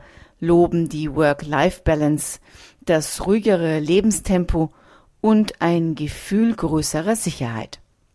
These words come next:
Ramia Vairavan, die von San Francisco an Sydneys Northern Beaches gezogen ist, erzählte dem Sender, der Job ihres Mannes habe den Ausschlag gegeben. Doch viele vermuteten auch politische Motive.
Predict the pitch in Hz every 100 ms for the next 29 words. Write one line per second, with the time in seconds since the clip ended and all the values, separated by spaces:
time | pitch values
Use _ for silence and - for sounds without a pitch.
0 | _ _ _ _ - 151 160 185 226 202
1 | 139 127 131 175 180 160 156 - - -
2 | - 170 156 156 160 165 151 147 190 214
3 | - - 147 139 143 - 202 190 175 -
4 | 165 185 - 156 151 214 - 180 - -
5 | - 156 170 165 156 - - - - -
6 | - 175 - 196 202 233 220 190 165 156
7 | 151 160 170 170 165 - - _ - 175
8 | 196 202 196 185 170 - 151 151 190 185
9 | - 185 175 247 254 156 147 - 131 143
10 | 135 143 131 - - _ _ - - -
11 | 226 262 139 - - - - 190 208 202
12 | 180 - 156 139 147 - - 196 - -
13 | 151 139 139 143 139 131